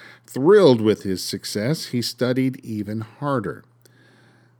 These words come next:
Milbourne was a book kid, later to be a book adult, meaning he loved to read, and he devoured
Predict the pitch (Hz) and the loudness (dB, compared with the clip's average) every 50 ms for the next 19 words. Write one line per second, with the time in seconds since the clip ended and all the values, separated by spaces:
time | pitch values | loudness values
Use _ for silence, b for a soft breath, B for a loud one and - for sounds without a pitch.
0 | b b _ - - 120 147 175 170 135 113 107 101 101 127 147 147 - - 113 | b b _ -6 0 4 4 4 4 4 2 0 0 -2 -2 -2 -4 -4 -4 -4
1 | 120 117 151 147 143 147 160 151 - - _ - - - 92 85 85 104 127 - | -2 -2 -2 -4 -4 -4 -4 -4 -4 -6 _ -18 -12 -8 -8 -6 -6 -8 -10 -12
2 | _ _ _ - 123 123 123 123 123 107 107 117 117 - 107 101 107 104 98 92 | _ _ _ -8 -2 0 2 2 2 2 0 -2 -4 -6 -6 -4 -2 -2 -4 -4
3 | 92 98 110 131 147 - - 123 117 117 117 92 - - - - 135 151 147 127 | -6 -6 -6 -6 -4 -4 -6 -6 -2 -2 -2 -2 -4 -6 -4 0 2 4 4 4
4 | 117 117 113 104 - 139 160 175 165 151 131 110 110 117 127 123 131 131 123 - | 2 0 -4 -4 -2 0 2 2 2 2 2 0 2 2 2 0 0 -2 -6 -12
5 | - - 139 123 107 117 131 123 107 90 85 76 78 85 90 95 - 131 135 143 | -8 -8 -6 -6 -2 0 0 0 0 -2 -4 -8 -10 -12 -12 -10 -8 -6 -6 -4
6 | 135 131 127 117 107 101 101 101 104 107 107 104 - | -2 -4 -4 -4 -4 -6 -6 -6 -8 -8 -8 -8 -10